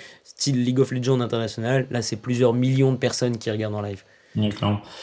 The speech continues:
Speaker 2: Et ce qui est assez dingue, c'est que les events, euh, bah, forcément, il y a plein de phases de pool, et cetera.
Speaker 1: Ouais.
Speaker 2: Et, euh, tu peux, euh,
Speaker 1: C'est
Speaker 2: enfin,
Speaker 1: long.
Speaker 2: si t'as envie de te taper dix heures de stream, euh, <laughs> de League of Legends, tu
Speaker 1: Tu
Speaker 2: peux
Speaker 1: peux.
Speaker 2: assez facilement, quoi.
Speaker 1: Ça, c'est fou.
Speaker 2: Ouais.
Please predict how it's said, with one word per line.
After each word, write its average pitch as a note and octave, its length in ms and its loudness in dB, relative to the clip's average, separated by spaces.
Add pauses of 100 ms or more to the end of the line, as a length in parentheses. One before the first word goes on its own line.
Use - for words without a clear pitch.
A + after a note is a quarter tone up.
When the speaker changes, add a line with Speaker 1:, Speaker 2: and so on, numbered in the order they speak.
(160)
Speaker 2:
Et A2+ 80 8
ce A2 100 4
qui G#2+ 160 2
est G#2 80 8
assez G#2 240 4
dingue, C3 240 6
c'est - 160 -2
que - 80 -12
les G#2 180 4
events, B2 360 2
euh, G2+ 220 6 (440)
bah, G2 80 -6
forcément, A2 280 2
il G#2+ 40 8
y - 20 8
a G2+ 60 6
plein A2+ 140 4
de G#2+ 40 4
phases G#2+ 220 8
de G#2+ 80 6
pool, A2+ 300 0
et G#2+ 80 2
cetera. A#2+ 600 6
Speaker 1:
Ouais. A#2 180 0 (140)
Speaker 2:
Et, A#2+ 220 -2
euh, G#2+ 120 6
tu - 100 -10 (120)
peux, A#2 60 0
euh, G#2+ 240 6 (100)
Speaker 1:
C'est - 140 0
Speaker 2:
enfin, B2+ 100 4
Speaker 1:
long. C#3+ 60 4
Speaker 2:
si B2+ 120 -2
t'as B2+ 100 0
envie B2 200 2
de - 60 -4
te B2 80 6
taper A#2 400 6
dix A#2 200 2
heures A#2 140 8
de A2+ 100 4
stream, B2 420 -4
euh, G#2 260 0 (220)
<laughs> - 300 -8
de B2 80 2
League A2+ 220 4
of A2+ 140 2
Legends, B2 360 6
tu - 140 -8
Speaker 1:
Tu C#3+ 120 0
Speaker 2:
peux A#2 60 8
Speaker 1:
peux. G#3 140 12
Speaker 2:
assez A#2 200 4
facilement, B2 500 0
quoi. G#2+ 240 2
Speaker 1:
Ça, G#2+ 180 -16
c'est A2 160 -2
fou. C#3+ 220 -2
Speaker 2:
Ouais. G2+ 80 -4